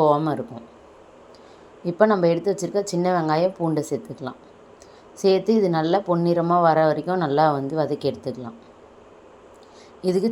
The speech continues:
சின்ன வெங்காயம் சேர்த்துக்கோங்க, ரொம்ப வந்து சூப்பரா இருக்கும். நான் பெரிய வெங்காயம் ஒன்றே ஒன்று தான் சேர்த்தேன், முக்கால்வாசி வந்து சின்ன வெங்காயம் தான் சேர்த்துருந்தேன். டேஸ்ட்டு பக்காவா இருக்கும் ஃப்ரெண்ட்ஸ். கண்டிப்பா வந்து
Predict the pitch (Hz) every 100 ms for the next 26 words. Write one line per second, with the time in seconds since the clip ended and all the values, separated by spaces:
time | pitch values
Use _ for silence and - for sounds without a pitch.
0 | 202 180 196 175 160 156 160 156 151 147
1 | 160 202 190 156 170 190 160 165 160 156
2 | 151 139 175 190 165 156 190 185 156 160
3 | 156 151 165 160 160 156 135 147 156 208
4 | - - - - - 170 190 185 185 185
5 | 160 160 170 160 160 143 135 139 151 131
6 | - 120 117 120 - - - - - 185
7 | 202 208 170 156 156 156 151 151 139 175
8 | 208 - 151 151 165 175 160